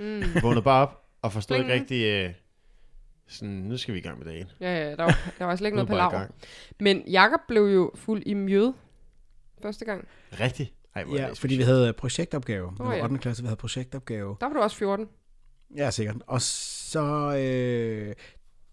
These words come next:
Speaker 3: jeg sy-, jeg var ellers ikke på det der med at drikke og sådan noget, men så Troels, det var også, jeg vidste ikke rigtig, hvad det var. Han havde projektopgave, som han fremlagde, så du ved, det var om aftenen, når forældrene kommer med.
Speaker 1: Mm.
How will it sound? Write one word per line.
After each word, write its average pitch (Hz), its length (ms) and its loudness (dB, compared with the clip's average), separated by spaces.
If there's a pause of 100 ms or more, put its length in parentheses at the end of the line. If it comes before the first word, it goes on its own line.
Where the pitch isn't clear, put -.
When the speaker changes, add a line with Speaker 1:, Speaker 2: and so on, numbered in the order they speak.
(340)
Speaker 3:
jeg 131 160 -2
sy-, - 160 -4
jeg 135 200 0
var 127 120 4
ellers 120 220 0
ikke 131 120 -4
på - 100 -4
det 117 100 -2
der 117 80 2
med 110 100 0
at 110 100 -4
drikke 101 200 -4
og 107 40 -4
sådan 127 100 -6
noget, 113 100 -2
men 120 160 2
så - 180 -4
Troels, 143 760 -2
det 113 80 -2
var 131 80 4
også, 120 160 2
jeg 110 80 2
vidste 113 140 0
ikke - 100 -4
rigtig, 101 100 0
hvad 95 120 -2
det 87 60 -14
var. 107 160 -6 (840)
Han 147 200 0
havde 139 240 4
projektopgave, 135 680 -2
som 123 100 -2
han 113 100 0
fremlagde, 131 640 0
så - 140 -8
du 127 120 0
ved, 127 80 4
det 123 120 4
var 117 60 0
om - 60 -8
aftenen, 127 320 -2
når 139 80 2
forældrene 131 400 -4
kommer 113 220 -4
med. 107 360 -2
Speaker 1:
Mm. 185 100 -4